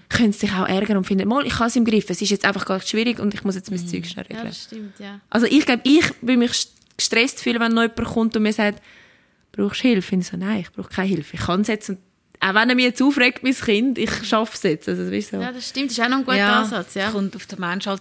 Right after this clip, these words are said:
Speaker 2: drauf an. Aber da muss man halt auch damit können leben, dass dann irgendwie wie abgefordert wirst, oder? Wenn,
Speaker 1: Mhm.
Speaker 2: ja, weil jeder reagiert anders in so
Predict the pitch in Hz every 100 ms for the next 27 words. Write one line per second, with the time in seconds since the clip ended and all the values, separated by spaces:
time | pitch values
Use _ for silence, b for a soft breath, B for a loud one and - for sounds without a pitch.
0 | 202 196 175 170 - _ _ 190 196 214
1 | 202 196 196 180 185 208 196 190 - 190
2 | 175 170 180 196 170 - 170 170 165 -
3 | 143 175 170 165 165 170 - 180 190 190
4 | 180 165 - 165 170 170 170 - 277 285
5 | 302 B B B B B B - 180 196
6 | 214 196 185 190 208 233 226 214 220 220
7 | 208 247 220 214 220 214 214 214 214